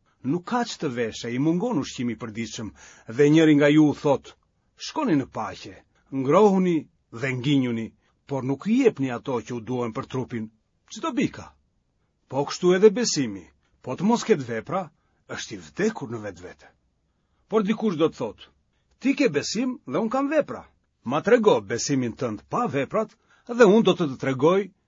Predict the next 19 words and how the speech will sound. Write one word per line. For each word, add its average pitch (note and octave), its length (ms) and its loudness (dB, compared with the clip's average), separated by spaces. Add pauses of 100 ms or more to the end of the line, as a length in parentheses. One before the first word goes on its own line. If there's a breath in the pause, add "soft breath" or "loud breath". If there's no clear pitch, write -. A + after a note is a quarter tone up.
(140)
besimin C#3+ 580 -2
tim C3+ 340 -2 (280)
nëpërmjet C3+ 480 0 (120)
veprave G#2 380 -2
të - 100 -20
mia." F2 260 -18 (920)
Ti B3 160 4
beson G3 380 -2
se C#3+ 180 -8
ka C3+ 240 -6
një A#2 320 -2
Perëndi. G#2 420 -8 (540)
Mirë A#2 280 -4
bën. F2+ 160 -16 (520)
Edhe E3+ 280 4
demonët F3+ 520 2
besojnë B2+ 800 -4
dhe A#2 120 -8
dridhen. G2+ 460 -12